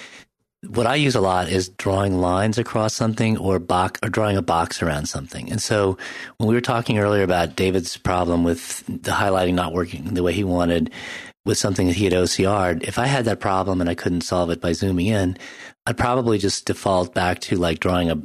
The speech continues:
a red box around it or, or, or drawing a line, because that's another form of annotation, and it will show up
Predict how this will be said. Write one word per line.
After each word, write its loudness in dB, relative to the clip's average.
a -4
red 0
box -2
around -2
it -6
or, 0
or, 0
or 0
drawing 2
a 2
line, 0
because 0
that's 0
another 4
form 0
of 2
annotation, 0
and 0
it 0
will 0
show 0
up -2